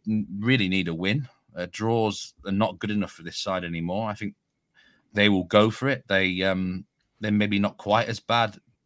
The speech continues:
Well, they're not as that, they're not that bad offensively. They've got goals in them.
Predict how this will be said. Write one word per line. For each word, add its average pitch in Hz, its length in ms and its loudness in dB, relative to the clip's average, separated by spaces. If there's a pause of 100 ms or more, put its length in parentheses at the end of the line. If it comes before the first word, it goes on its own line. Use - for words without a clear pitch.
(180)
Well, 92 120 -4
they're 85 100 -6
not 80 240 -4
as 80 140 -12 (120)
that, 101 180 0
they're 120 100 2
not - 180 0
that 98 180 -2
bad 76 140 -4
offensively. 80 540 -6
They've 82 180 -14
got - 200 -4
goals 87 280 -6
in 87 160 -8
them. - 220 -14